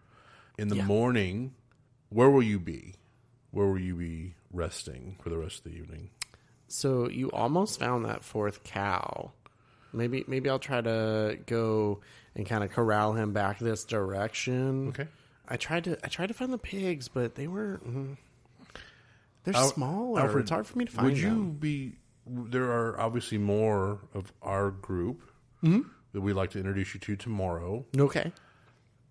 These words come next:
Speaker 1: Would you be willing to, um, here where we live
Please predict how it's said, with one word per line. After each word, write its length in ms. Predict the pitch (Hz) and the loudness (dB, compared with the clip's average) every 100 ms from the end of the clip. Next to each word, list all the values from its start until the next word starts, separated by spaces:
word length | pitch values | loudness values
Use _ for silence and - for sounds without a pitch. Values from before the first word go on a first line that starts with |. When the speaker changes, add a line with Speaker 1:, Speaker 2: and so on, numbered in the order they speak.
| _ _ _ _ | _ _ _ _
Speaker 1:
Would 220 | 110 113 110 | 2 2 4
you 160 | 123 | 2
be 160 | 127 127 | 4 4
willing 420 | 117 113 117 117 | 4 4 2 0
to, 760 | - 107 101 95 92 90 92 92 - _ _ _ _ _ _ _ _ _ _ _ _ _ - | 0 2 2 2 0 -2 -4 -10 -16 _ _ _ _ _ _ _ _ _ _ _ _ _ -8
um, 500 | 90 90 90 87 85 - _ _ _ _ _ _ _ _ _ _ _ _ _ _ _ _ _ _ _ | -4 -4 -4 -8 -14 -20 _ _ _ _ _ _ _ _ _ _ _ _ _ _ _ _ _ _ _
here 680 | - - 214 180 92 110 127 - _ _ | -14 -4 2 2 2 0 -4 -14 _ _
where 120 | 104 | 0
we 120 | 101 117 | 2 2
live 340 | 95 85 107 | 0 -2 -10